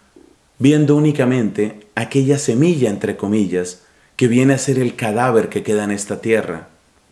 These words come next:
No lo podemos imaginar, pero básicamente lo que nos está diciendo Pablo, y no es poca cosa,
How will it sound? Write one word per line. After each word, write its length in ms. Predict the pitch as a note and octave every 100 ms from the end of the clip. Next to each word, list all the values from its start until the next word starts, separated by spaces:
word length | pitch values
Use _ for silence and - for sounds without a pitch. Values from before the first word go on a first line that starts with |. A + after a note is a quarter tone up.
| _ _ _ _ _ _
No 180 | - D3+
lo 160 | E3+ E3+
podemos 420 | C3+ C3+ D3 C3+
imaginar, 600 | A#2+ A2 A2 A2 F2 D2 _ _ _ _ _ _ _ _ -
pero 260 | A#2+ A2+
básicamente 680 | G#2 C#3 D#3+ C#3+ B2+ D3+ D3+
lo 100 | A2
que 100 | G#2
nos 160 | G2+ F2
está 220 | F2 A#2+
diciendo 420 | A#2+ A#2 A#2 A2+
Pablo, 380 | A#2 A2 F#2+ E2+
y 80 | F2
no 100 | G#2
es 80 | A2
poca 360 | A#2 A2 G2
cosa, 420 | B2 A#2 G#2 G2+